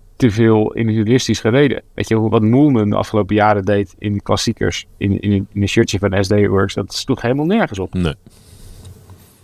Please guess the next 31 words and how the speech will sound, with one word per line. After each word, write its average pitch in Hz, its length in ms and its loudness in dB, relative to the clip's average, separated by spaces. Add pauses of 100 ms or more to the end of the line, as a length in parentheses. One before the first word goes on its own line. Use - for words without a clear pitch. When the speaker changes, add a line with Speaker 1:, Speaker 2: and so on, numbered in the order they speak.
(120)
Speaker 1:
En 120 100 -2
dat 120 120 0
dat 120 120 0
net 135 180 0
zo - 60 -14
goed - 200 -2
voor, 131 360 2
ja, 110 140 -2
daardoor 113 400 -2
hebben 127 180 0
ze 131 60 -4
net 156 120 -2
zo - 80 -14
goed 160 160 -2
de 104 80 -6
wedstrijden 113 340 0
verloren. 98 400 -4 (640)
En 113 220 -2
nu 143 180 2
doen 131 200 0
ze 123 80 -4
eigenlijk 135 480 -2 (140)
Speaker 2:
Amstel 107 280 -4
Gold, 104 240 0
Speaker 1:
alles 143 240 2
Speaker 2:
vorig, 113 180 2
Speaker 1:
goed. - 140 -4
Speaker 2:
vorig 104 260 -2
jaar. 117 120 -2 (640)
Speaker 1:
Ja. 139 280 0 (100)
Speaker 2:
Ja. - 140 -16